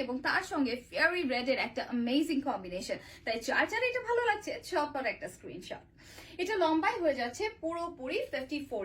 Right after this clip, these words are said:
ইঞ্চেস এবং বডিটা আমরা পেয়ে যাচ্ছি ফিফটি থ্রি থেকে ফোর। আর কালার কম্বিনেশন তো নিজেরাই দেখতে পাচ্ছেন। আমার ফোকাসটা একেবারে নাইনটি নাইন পয়েন্ট নাইন নাইন পার্সেন্ট ক্লিয়ার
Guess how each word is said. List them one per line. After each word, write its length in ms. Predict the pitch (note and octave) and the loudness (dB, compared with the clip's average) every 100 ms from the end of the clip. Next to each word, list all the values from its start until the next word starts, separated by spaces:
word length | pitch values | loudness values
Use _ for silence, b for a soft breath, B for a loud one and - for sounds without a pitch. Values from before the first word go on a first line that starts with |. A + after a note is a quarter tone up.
| F#3 | -6
ইঞ্চেস 220 | G#3+ G#3 G#3+ | -8 -8 -6
এবং 100 | G#3+ A3 | -4 -4
বডিটা 300 | G#3+ C#4+ G4 | -4 -2 -2
আমরা 120 | G4+ G#4+ | -2 -2
পেয়ে 180 | G#4 G#4+ | -4 -2
যাচ্ছি 180 | G#4 D#4 C4+ | -2 -4 -6
ফিফটি 260 | C4+ D4+ D4+ - | -6 -4 -4 -4
থ্রি 160 | F4+ F#4+ G#4+ | -2 -2 0
থেকে 220 | D4+ B3+ B3+ C4 | 0 2 2 2
ফোর। 160 | A3+ F#3 G#3+ | 0 0 0
আর 60 | A3+ A3+ | -2 0
কালার 260 | A#3+ C4+ D4 | 0 2 2
কম্বিনেশন 440 | D4+ D4+ D#4 E4 D4 | 2 2 0 2 0
তো 60 | D#4 C#4+ | 2 2
নিজেরাই 320 | G#3+ A3+ B3+ C#4 | 2 2 2 2
দেখতে 160 | D4+ E4+ | -2 0
পাচ্ছেন। 240 | E4 E4 A#4 - | 0 0 -2 0
আমার 160 | B3 B3 C4+ | 0 -2 -4
ফোকাসটা 340 | E4+ G4+ - C#4 | -4 -4 2 2
একেবারে 260 | C#4+ C4 C4 B3 | 2 0 0 0
নাইনটি 200 | B3 D#4+ | -2 0
নাইন 100 | F4 F4+ | 0 -2
পয়েন্ট 180 | F#4 D#4+ | 0 0
নাইন 100 | C4 | 0
নাইন 100 | C#4 D4+ | -2 -2
পার্সেন্ট 300 | D4+ D#4 D4+ B B B - | -4 -2 -2 B B B 0
ক্লিয়ার 260 | E4+ F4+ | 4 6